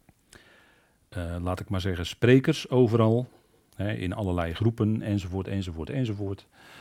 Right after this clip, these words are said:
dan wordt er heel vaak gesproken uit de evangeliën. Heel vaak, dat herkent u misschien wel, hè. Maar dan gaat het, ja goed, het gaat over hem, maar dan gaat het over de Heer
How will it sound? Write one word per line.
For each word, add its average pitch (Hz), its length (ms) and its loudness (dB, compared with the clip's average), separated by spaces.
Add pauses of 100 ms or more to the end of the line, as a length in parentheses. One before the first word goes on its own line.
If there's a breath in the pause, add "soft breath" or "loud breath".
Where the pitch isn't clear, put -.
(180 loud breath)
dan 95 140 0
wordt 98 180 -2
er 95 60 -6
heel 113 200 2
vaak 98 260 -4
gesproken 95 680 -4
uit 90 360 -6 (120)
de 104 120 -6
evangeliën. 92 800 -4 (1400)
Heel 104 360 0
vaak, 85 400 -8 (100)
dat 87 120 -12
herkent 85 360 -8
u 92 40 -8
misschien 80 300 -10
wel, 80 180 -8
hè. 87 100 -10 (1300 soft breath)
Maar 101 420 0
dan 107 260 0
gaat 135 240 0
het, 104 340 -4
ja 104 280 -2
goed, 113 400 -8
het 95 140 -12
gaat 110 200 -4
over 98 220 -2
hem, 101 240 2
maar 101 360 -2
dan 95 100 -4
gaat 117 200 -2
het 101 140 -6
over 95 300 -4
de 95 60 -4
Heer 104 460 0